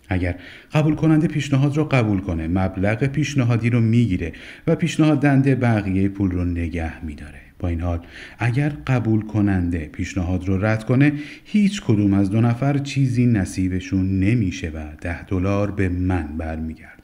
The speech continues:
اینکه اونها برنده بشن و پول رو نگه دارن و یا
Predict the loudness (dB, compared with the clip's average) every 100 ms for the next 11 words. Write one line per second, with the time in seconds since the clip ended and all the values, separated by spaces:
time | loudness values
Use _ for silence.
0 | -20 _ _ _ _ _ _ 0 4 4
1 | 2 -8 2 4 6 4 2 4 6 6
2 | 6 4 4 4 2 2 2 0 0 2
3 | 4 2 2 -2 -4 -6 -4 -4 -2 -2